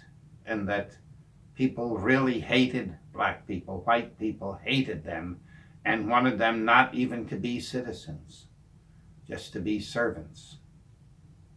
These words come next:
And I wasn't an activist, and I, my teenage mind said, "I don't want to live in this world." And there were other things going on. I was different,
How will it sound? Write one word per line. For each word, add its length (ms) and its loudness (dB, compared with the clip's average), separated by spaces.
And 100 0
I 80 6
wasn't 400 4
an 100 4
activist, 760 8
and 360 4
I, 880 4
my 440 0
teenage 600 2
mind 360 4
said, 180 4
"I 160 12
don't 100 4
want 140 0
to 80 0
live 180 0
in 140 -2
this 240 -8
world." 320 -12
And 200 2
there 160 12
were 200 10
other 200 6
things 380 -2
going 360 4
on. 300 6
I 140 6
was 260 -4
different, 720 -2